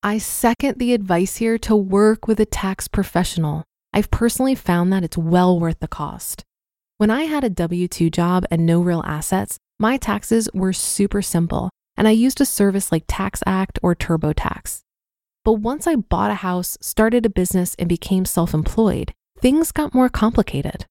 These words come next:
The tax code is constantly changing, and I recognize that I don't know what I don't know. So the peace of mind I get from my C P A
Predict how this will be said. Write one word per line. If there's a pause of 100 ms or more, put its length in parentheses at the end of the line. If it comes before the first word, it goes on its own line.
(580)
The
tax
code
is
constantly
changing, (320)
and
I
recognize
that (140)
I
don't
know
what
I
don't
know. (320)
So
the
peace
of
mind
I
get
from
my
C
P
A